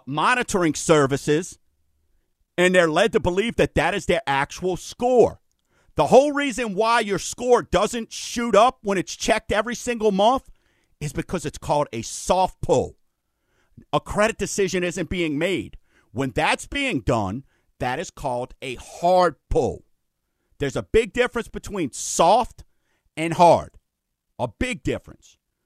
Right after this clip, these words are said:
So checking my credit score lowers my credit score. That is false. Myth number two, I want to debunk. Carrying a balance on my credit score, on my credit card,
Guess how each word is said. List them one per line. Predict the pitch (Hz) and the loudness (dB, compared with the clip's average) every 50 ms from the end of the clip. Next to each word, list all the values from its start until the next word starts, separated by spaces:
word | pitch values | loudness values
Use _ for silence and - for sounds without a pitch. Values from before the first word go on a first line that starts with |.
| _ | _
So | - - 156 135 | -8 -6 -6 -6
checking | - - - 214 214 226 - 277 277 254 | -6 -4 -2 -2 -2 0 -2 -6 -4 -4
my | 254 254 247 240 | -2 -4 -4 -4
credit | - - - - 240 226 208 202 - | -6 -4 -2 2 2 2 2 0 -4
score | - - 196 185 175 170 - | -2 0 2 2 2 2 2
lowers | 147 160 180 190 185 170 | 0 0 0 0 -2 -2
my | 190 175 | -4 -4
credit | - - 180 180 175 170 170 - | -4 -4 -4 -4 -4 -4 -6 -8
score. | - - 180 175 175 165 - _ _ _ _ _ _ | -6 -4 0 2 2 0 0 _ _ _ _ _ _
That | - 147 151 160 160 - | 2 4 4 4 4 0
is | - 156 139 - | -2 -4 -4 -6
false. | - - _ _ - - 170 131 92 - - - - - - _ _ _ _ _ _ _ _ _ _ _ _ _ _ _ _ _ _ _ _ _ _ _ _ _ _ _ _ _ _ _ | -8 -16 _ _ 6 8 8 8 6 2 -4 -16 -20 -20 -20 _ _ _ _ _ _ _ _ _ _ _ _ _ _ _ _ _ _ _ _ _ _ _ _ _ _ _ _ _ _ _
Myth | 220 240 233 220 - - | 0 0 2 2 0 0
number | 240 254 247 233 247 | 0 0 2 0 0
two, | 240 - - - - 262 254 165 - - - - - | -2 -2 -4 -2 0 4 4 4 2 2 -4 -6 -2
I | 131 143 | 0 2
want | 151 160 170 185 165 - | 2 2 2 0 0 -2
to | 190 196 147 | -6 -8 -8
debunk. | - - 202 190 139 90 78 - _ _ _ _ _ _ _ _ _ _ _ _ - _ | 0 2 4 4 4 2 -2 -8 _ _ _ _ _ _ _ _ _ _ _ _ -20 _
Carrying | - - 180 208 254 285 262 | 0 2 4 4 4 2 2
a | 277 - | -2 0
balance | - - 254 247 247 233 202 175 - - - | 2 2 4 4 4 2 2 0 -4 -2 -2
on | 196 208 214 233 | 0 0 2 2
my | 254 254 254 | 2 0 0
credit | - - - 247 262 262 254 220 - - | -2 -2 -2 0 0 2 0 -2 -6 -8
score, | - - 185 160 156 151 147 143 - _ _ _ _ _ _ _ _ - | -2 0 2 4 4 4 2 0 -4 _ _ _ _ _ _ _ _ 0
on | 165 208 240 | 2 4 4
my | 254 254 233 | 4 4 2
credit | - - - 247 262 262 233 185 131 120 - _ _ _ _ - | 0 0 2 4 6 8 6 6 4 0 -8 _ _ _ _ -6
card, | - 175 165 160 156 147 - | 0 4 6 6 6 6 4